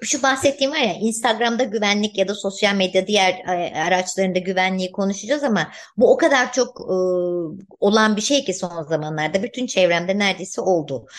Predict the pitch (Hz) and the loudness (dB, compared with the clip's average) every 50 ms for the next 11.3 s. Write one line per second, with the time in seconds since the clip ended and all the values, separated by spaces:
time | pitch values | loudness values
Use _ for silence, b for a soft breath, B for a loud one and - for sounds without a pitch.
0 | B B B B B B 185 208 208 214 226 233 226 214 226 B B B B B | B B B B B B 2 2 4 4 4 4 2 0 -2 B B B B B
1 | _ _ _ _ - 202 185 180 196 269 320 339 320 302 247 208 - - - 262 | _ _ _ _ -10 -8 -6 0 4 6 6 6 6 6 4 2 2 0 2 2
2 | 262 285 311 302 302 - 277 254 262 277 247 240 240 240 233 - 262 247 233 208 | 2 2 0 -2 0 2 0 2 4 4 4 6 6 4 2 0 -2 -2 -2 -2
3 | 208 - - - 262 254 - 262 - 254 254 - 208 - 226 220 - - 220 226 | -4 -4 0 0 0 2 0 0 -2 -2 -2 -2 -8 -6 -6 -6 -2 0 2 2
4 | 233 233 226 220 214 226 202 220 214 - 247 247 254 247 226 226 - - 208 208 | 2 2 0 0 0 0 0 0 2 2 2 2 2 -2 -4 -6 -8 -8 -4 -4
5 | 233 233 - 233 233 277 226 254 - 214 - - 214 196 196 214 202 226 226 214 | -4 -2 -2 -4 -4 -2 0 0 0 0 -2 -4 -4 -2 -2 -2 0 2 4 4
6 | 202 - - B B B B B - - 262 254 247 202 214 208 196 190 247 262 | 4 4 2 B B B B B -2 0 0 0 2 2 2 2 2 2 2 2
7 | 226 208 247 240 233 240 - 262 247 269 262 - - 269 254 254 302 285 220 214 | 2 2 2 0 0 2 4 4 4 4 2 2 2 2 2 4 2 -2 -2 -2
8 | 208 262 311 392 381 330 311 311 320 330 370 415 415 415 - _ _ _ _ _ | -2 -2 -4 -4 -6 -8 -8 -8 -8 -6 -6 -6 -8 -8 -12 _ _ _ _ _
9 | _ _ _ _ _ _ _ - 285 311 359 349 - - 262 262 330 320 330 - | _ _ _ _ _ _ _ -10 -4 -2 -2 -2 -2 -4 -4 -2 -2 -4 -4 -6
10 | 330 - 294 240 214 214 254 254 - 269 254 294 330 359 349 247 285 240 226 214 | -4 0 2 2 4 4 2 0 0 0 2 2 2 2 4 4 4 4 4 2
11 | 202 160 135 113 107 | 0 0 -2 -4 -8